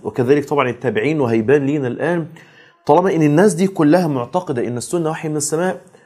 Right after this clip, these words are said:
فكان هؤلاء إذا جاءهم عن حديث، إذا جاءهم حديث عن رسول الله صلى الله عليه وسلم، كانوا يعظمون هذا الحديث ويعملون بهذا الحديث ويدعون الناس لهذا الحديث.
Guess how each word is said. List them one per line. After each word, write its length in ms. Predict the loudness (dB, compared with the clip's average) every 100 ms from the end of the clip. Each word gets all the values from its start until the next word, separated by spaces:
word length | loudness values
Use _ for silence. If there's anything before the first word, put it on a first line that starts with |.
| _ _ _
فكان 360 | -10 -2 -2 -2
هؤلاء 480 | -6 -4 0 0 -2
إذا 240 | -4 -4
جاءهم 420 | -2 -2 -4 -10
عن 120 | -12
حديث، 480 | -10 -8 -6 -8 -10 -12
إذا 160 | -4 0
جاءهم 360 | 0 0 -2
حديث 360 | -8 -8 -8 -8
عن 140 | -4
رسول 340 | -4 -4 -4 -2
الله 240 | -2 -4
صلى 300 | -6 -6 -4
الله 380 | -2 -2 -2 -4
عليه 160 | -2 -2
وسلم، 460 | -2 -2 -2 -4 -12 -20 _ _
كانوا 300 | 0 2 2
يعظمون 580 | 0 -2 0 0 0 -2
هذا 240 | -2 -4 -4
الحديث 520 | -4 -4 -2 -4 -8 _ _ _ _ -4
ويعملون 640 | 2 2 2 0 0 0 0
بهذا 360 | 0 0 -2
الحديث 520 | -4 -4 -4 -4 -4 -10 _ _ -6
ويدعون 500 | -2 -2 -2 -4 -4
الناس 400 | -4 -4 -6 -8 -10 _ -8
لهذا 360 | -6 -4 -6 -8
الحديث. 360 | -12 -16 -18